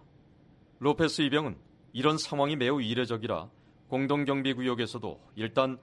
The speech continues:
한국 군인으로 보고한 것 같다고 말했습니다. 팀 검장 등 팀원 다섯 명은 모두 북한 군인 후송을 마치고 복귀한 뒤에야 뉴스를 통해 부상병이 북한 군인이었다는 것을 알았다고 말했습니다.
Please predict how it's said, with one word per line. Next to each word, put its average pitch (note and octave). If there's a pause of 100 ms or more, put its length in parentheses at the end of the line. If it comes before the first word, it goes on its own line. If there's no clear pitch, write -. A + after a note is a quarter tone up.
(240)
한국 C3+
군인으로 C3+
보고한 B2
것 A2+
같다고 G2+
말했습니다. F2 (720)
팀 D#3+
검장 D3
등 C#3+
팀원 D3+
다섯 A#2+
명은 B2+
모두 A2+ (320)
북한 C#3+
군인 C#3
후송을 C3
마치고 A2+
복귀한 C3
뒤에야 A#2 (440)
뉴스를 C3+
통해 C3 (520)
부상병이 C3+ (360)
북한 D3+
군인이었다는 C3+
것을 A#2
알았다고 G2+
말했습니다. E2